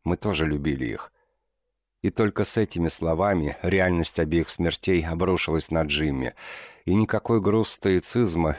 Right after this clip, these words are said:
не мог бы преградить путь его слезам. Эмилио зажмурил глаза, отвернулся от него, и только тогда Джимми наконец понял всё остальное.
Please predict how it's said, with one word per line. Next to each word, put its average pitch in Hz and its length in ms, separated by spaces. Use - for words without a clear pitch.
не 98 140
мог 98 240
бы 80 120
преградить 80 600
путь 82 240
его 76 160
слезам. 69 640
Эмилио 80 440
зажмурил 73 540
глаза, 76 540
отвернулся 80 720
от - 140
него, 78 340
и 92 100
только 95 320
тогда 87 380
Джимми 82 300
наконец 78 500
понял 76 300
всё - 200
остальное. 139 800